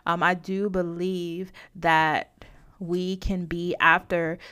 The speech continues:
success. We can be after successful businesses, successful relationships. However, if we are not truly, truly healed, um, you know, emotionally, mentally, if we're not truly healed, then that's,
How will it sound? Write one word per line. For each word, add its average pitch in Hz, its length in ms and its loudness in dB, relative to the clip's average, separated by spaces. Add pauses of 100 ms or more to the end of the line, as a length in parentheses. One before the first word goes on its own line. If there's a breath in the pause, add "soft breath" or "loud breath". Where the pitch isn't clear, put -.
(100)
success. 180 760 0
We 175 140 -2
can 185 160 -6
be 185 160 -4
after 165 440 0
successful 160 600 -4
businesses, 202 840 -2
successful 165 540 -6
relationships. 190 880 -4
However, 180 720 0 (460 loud breath)
if 190 280 0
we 208 180 -2
are 269 140 0
not 208 340 2
truly, 208 480 -2
truly 196 380 -6
healed, 185 640 -4 (360 loud breath)
um, 175 440 -2 (200)
you 202 140 -2
know, 180 200 0
emotionally, 180 880 -2
mentally, 180 800 -4 (220 loud breath)
if 180 140 -2
we're 220 180 4
not 220 280 2
truly 214 420 -2
healed, 240 440 -2
then 190 240 -6
that's, 190 260 -2